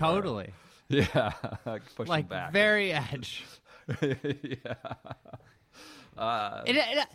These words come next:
Speaker 1: so
Speaker 2: it's kind of interesting 'cause, like, if you're a caddy, I can't imagine you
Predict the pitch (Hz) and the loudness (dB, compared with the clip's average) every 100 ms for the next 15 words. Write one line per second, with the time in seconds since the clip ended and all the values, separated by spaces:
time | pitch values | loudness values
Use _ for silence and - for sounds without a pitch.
0 | - 226 247 - 269 339 320 233 226 220 | -4 -2 -2 -2 -2 -2 -2 -2 -2 -4
1 | 190 165 165 156 165 156 - _ _ _ | -2 -2 -2 -2 -2 -4 -8 _ _ _
2 | _ _ _ _ _ _ 202 - 269 294 | _ _ _ _ _ _ -6 -2 4 4
3 | 269 - 190 175 160 143 131 - _ - | 4 0 0 2 2 -2 -4 -6 _ -20
4 | - _ _ _ _ _ _ _ _ _ | -20 _ _ _ _ _ _ _ _ _
5 | - 190 190 226 226 277 247 196 190 175 | -2 -2 -2 -4 -2 -2 -2 0 0 -2
6 | 165 175 | -8 -8